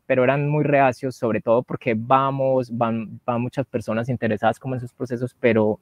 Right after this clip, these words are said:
pero hasta ahí llega. Entonces, era un, como una forma de compensar con ellos, eh, ha sido esa de, de devolución.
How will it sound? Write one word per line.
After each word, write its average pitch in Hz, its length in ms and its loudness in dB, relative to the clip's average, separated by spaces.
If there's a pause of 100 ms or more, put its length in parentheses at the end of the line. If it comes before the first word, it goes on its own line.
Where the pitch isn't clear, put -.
(100)
pero 110 200 0
hasta 101 240 -6
ahí 101 140 0
llega. 110 220 -2 (440)
Entonces, 123 500 0
era 117 180 6
un, 120 60 2
como 143 200 0
una 120 120 6
forma 139 240 6
de 135 40 4
compensar 113 580 2
con 131 180 2
ellos, 127 300 4
eh, 123 40 4
ha 120 160 2
sido 120 460 4
esa 117 360 0
de, 107 220 2
de 104 160 -2
devolución. 101 480 0